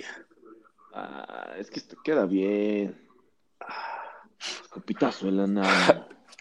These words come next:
Speaker 2: No,
Speaker 1: Hasta me,
Speaker 2: y, y
Speaker 1: hasta
Speaker 2: en-,
Speaker 1: me trabo.
Speaker 2: y entonces, fíjate, o sea, lo más lindo que va a ser,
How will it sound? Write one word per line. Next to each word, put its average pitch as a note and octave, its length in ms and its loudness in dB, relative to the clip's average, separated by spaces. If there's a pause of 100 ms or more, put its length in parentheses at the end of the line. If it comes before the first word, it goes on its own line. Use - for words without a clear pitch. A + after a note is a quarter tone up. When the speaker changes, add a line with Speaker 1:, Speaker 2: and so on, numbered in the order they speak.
(160)
Speaker 2:
No, E3 180 8
Speaker 1:
Hasta - 220 0
me, C#3 240 8
Speaker 2:
y, F#3+ 80 8
y F#3 180 0
Speaker 1:
hasta F#3+ 120 4
Speaker 2:
en-, B2+ 40 4
Speaker 1:
me B2+ 100 2
trabo. D#3 440 4 (1300)
Speaker 2:
y D3+ 80 2
entonces, G3+ 260 4
fíjate, G#3 280 2
o A#2+ 40 -4
sea, - 140 -2 (120)
lo D#3 180 -4
más B3+ 180 -4
lindo A#3 420 -6
que F#3+ 120 -8
va D#3 80 0
a C#3+ 40 -4
ser, - 200 -10